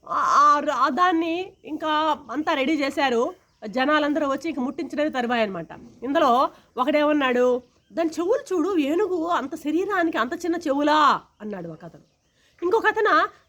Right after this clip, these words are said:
"ఆ తోకేంటి అలాగా మరీ నీళ్ళు, నీళ్ళు, నీ-, నీ-, నీలుక్కొని అలాగా ఉంది, వంగలేదే?" అని మరొకరు.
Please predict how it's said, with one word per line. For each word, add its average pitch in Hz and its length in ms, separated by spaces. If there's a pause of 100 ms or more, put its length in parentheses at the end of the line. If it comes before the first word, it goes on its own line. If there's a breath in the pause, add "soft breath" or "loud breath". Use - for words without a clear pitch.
"ఆ 349 40 (100)
తోకేంటి 440 920 (200 loud breath)
అలాగా 359 320
మరీ 302 280
నీళ్ళు, 302 340
నీళ్ళు, 285 340
నీ-, 226 380
నీ-, 202 260
నీలుక్కొని 381 460
అలాగా 302 380
ఉంది, 277 180
వంగలేదే?" 269 720 (100)
అని 220 100
మరొకరు. 175 380